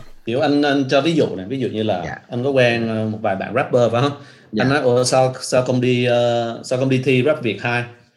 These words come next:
Speaker 1: để có gì, ờ, you know, popular hơn?" Thì bạn
Speaker 2: Dạ.
Speaker 1: đó, kiểu, thích chợ underground hơn,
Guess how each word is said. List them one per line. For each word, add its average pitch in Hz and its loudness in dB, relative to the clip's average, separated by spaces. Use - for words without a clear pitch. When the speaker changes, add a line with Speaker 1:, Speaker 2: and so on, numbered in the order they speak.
Speaker 1:
để 107 -4
có 143 0
gì, 113 -2
ờ, 95 -6
you 101 -12
know, 101 -12
popular 123 0
hơn?" 110 0
Thì 104 -10
bạn 98 -10
Speaker 2:
Dạ. 104 -6
Speaker 1:
đó, 120 -6
kiểu, 107 -10
thích - -4
chợ - -6
underground 107 -6
hơn, 101 -12